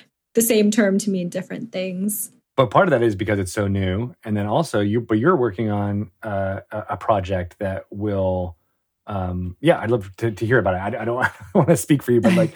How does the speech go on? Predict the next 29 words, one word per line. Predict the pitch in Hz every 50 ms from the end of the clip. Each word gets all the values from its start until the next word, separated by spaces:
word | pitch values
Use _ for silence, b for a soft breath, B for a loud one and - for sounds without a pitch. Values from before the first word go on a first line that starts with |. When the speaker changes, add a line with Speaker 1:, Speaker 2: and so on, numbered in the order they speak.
| - -
Speaker 1:
<laughs> | - - -
Speaker 2:
the | 147 151
idea | 143 139 139 180 175 160
of | 143 123 104 -
describing | - 160 131 - - 147 139 135 127 131 117
this | 117 113 101 -
as | 104 90
an | 110
art | 113 107 113 117
form, | 101 - 101 95 92 101
what, | 123 120
what, | 110 131 - -
what | 131 131
is | 156 135
that | 131 113 98
project? | - 104 95 87 92 92 87
Is | 95 90
it, | 92 98 95 90
is | 95
it | 95 92
a | 92
book | 85 127 151 - -
of | 175
some | - - 175 165
ki-, | 160 175 180 190 196
kind | - - 160 165 165 165 151
or, | 113 101 104 -
or, | - 113 107 104 104 92 - _ _ _ _ _ _ _ _ _ _ _ -
yeah? | 123 147 135 85